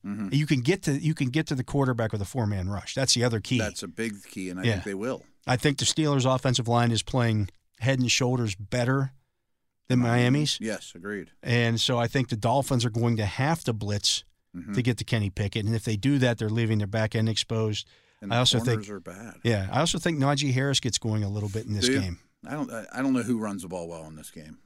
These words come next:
Speaker 2: I think they get, I, it, maybe it's not a huge game, but I think
Speaker 1: Mm-hmm.
Speaker 2: he's the more effective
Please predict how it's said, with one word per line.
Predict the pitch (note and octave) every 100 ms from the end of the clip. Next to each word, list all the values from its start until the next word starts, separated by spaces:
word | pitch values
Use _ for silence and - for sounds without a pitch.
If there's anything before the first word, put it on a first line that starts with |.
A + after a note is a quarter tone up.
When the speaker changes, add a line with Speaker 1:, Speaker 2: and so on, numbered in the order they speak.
| -
Speaker 2:
I |
think | D3+ E3+
they | E3
get, | D#3 C#3
I, | D3 D#3 E3
it, | E3
maybe | F3 G3+ F#3
it's | -
not | F3 D#3+
a |
huge | B2+ D#3+ F#3 D#3+
game, | F#3 E3
but | D3+
I | C#3
think | - D#3
Speaker 1:
Mm-hmm. | G3
Speaker 2:
he's | D#3
the | D3+
more | C#3 C#3
effective | B2+ - C#3+ - B2+ A2 G2+